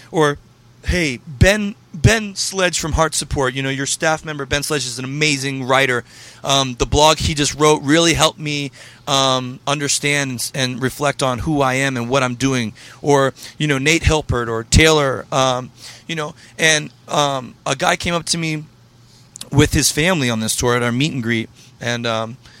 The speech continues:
said, you know, "Hey, can you sign your book Mountains?" And I said, "Yeah, of course, you know.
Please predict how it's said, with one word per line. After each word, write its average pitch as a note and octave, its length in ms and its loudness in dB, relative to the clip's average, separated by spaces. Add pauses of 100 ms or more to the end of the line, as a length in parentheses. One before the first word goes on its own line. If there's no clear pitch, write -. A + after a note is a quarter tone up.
(120)
said, C#3 340 2
you C#3+ 60 -6
know, A#2 280 -4 (400)
"Hey, C#3+ 160 -2
can - 160 0
you D3 80 2
sign D#3 280 4
your C#3 80 4
book B2+ 200 0
Mountains?" C#3 480 0
And B2 60 -4
I B2 60 -2
said, D3+ 180 -6
"Yeah, F#3+ 160 -6
of - 80 -6
course, - 380 -8
you A2 60 -10
know. C3 180 -10